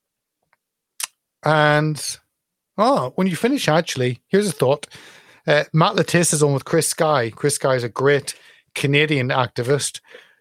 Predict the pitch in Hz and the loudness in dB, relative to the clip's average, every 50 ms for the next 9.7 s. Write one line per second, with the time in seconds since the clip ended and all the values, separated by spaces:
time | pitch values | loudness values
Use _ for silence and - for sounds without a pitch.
0 | _ - 160 147 151 147 135 - 160 170 180 165 131 127 123 139 165 - _ - | _ -2 0 2 2 2 2 2 2 2 2 2 2 0 0 -2 -4 -6 _ -4
1 | 180 180 185 165 - - 214 233 233 202 - - 131 131 135 143 151 143 - _ | -2 0 0 0 0 0 0 0 0 -2 -2 -2 -2 0 0 -2 -2 -6 -12 _
2 | _ _ _ _ _ _ - 160 147 - 165 165 - 180 170 175 175 170 147 - | _ _ _ _ _ _ -8 -6 -2 -2 -2 0 2 2 4 4 4 0 0 0
3 | 131 127 123 120 - - - 143 135 139 143 - - - - _ _ _ _ - | 0 0 0 0 -2 0 0 2 2 2 0 -4 -10 -14 -14 _ _ _ _ -2
4 | 156 156 160 160 - - - 127 117 131 127 - _ _ _ _ _ _ _ _ | 0 2 2 0 -2 -4 -2 -2 -2 -2 -4 -8 _ _ _ _ _ _ _ _
5 | _ _ - 240 - - - 269 254 180 107 98 92 104 143 - - - - - | _ _ -8 -6 -6 -4 -4 -2 -4 -4 -4 -6 -8 -8 -8 -10 -10 -12 -14 -6
6 | - 156 143 123 113 110 107 104 104 131 165 202 - _ _ _ - - - - | -2 -2 -2 -2 -2 -6 -8 -8 -6 -6 -8 -8 -10 _ _ _ -20 -20 -20 -20
7 | - - - - - - - - - - - _ _ _ 220 214 240 240 - - | -20 -20 -20 -20 -20 -20 -20 -20 -20 -20 -20 _ _ _ -2 -2 -2 0 -2 -2
8 | 269 269 - - - - - 180 170 170 - - - - - - - - - - | -4 -4 -2 -4 -4 0 2 2 2 2 0 -4 -8 -10 -10 -10 -12 -12 -12 -14
9 | - - - - _ - 208 196 196 165 175 160 160 - | -16 -18 -20 -10 _ -2 0 0 2 2 2 2 2 0